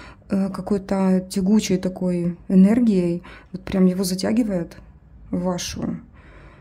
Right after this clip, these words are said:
м, ваша энергетика, да, вот притягивает его и одновременно, одновременно отталкивает,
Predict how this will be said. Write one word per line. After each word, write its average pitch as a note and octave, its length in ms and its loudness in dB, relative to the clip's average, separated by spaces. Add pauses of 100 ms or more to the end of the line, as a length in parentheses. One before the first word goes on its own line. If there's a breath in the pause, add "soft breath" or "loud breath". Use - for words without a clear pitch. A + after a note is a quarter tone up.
(200 soft breath)
м, E3+ 600 -6 (600 loud breath)
ваша G3 360 0
энергетика, F#3+ 680 2
да, G3 160 -2
вот A#3 140 -2
притягивает G3+ 600 -2
его F3 360 -4 (1000 loud breath)
и G3 240 2
одновременно, F#3+ 1000 4 (420 soft breath)
одновременно F#3 640 2
отталкивает, E3+ 760 -4